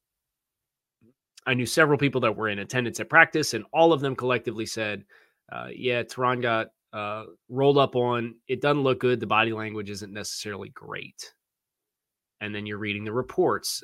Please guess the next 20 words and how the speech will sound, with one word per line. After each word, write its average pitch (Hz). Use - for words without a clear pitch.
and 101
Terron's 101
sitting 107
on 120
the 131
training 143
table 139
talking 113
to 127
Chris -
Grier. 170
And 113
then 113
they 120
bring 131
out 147
the -
cart 190
for 107
him. -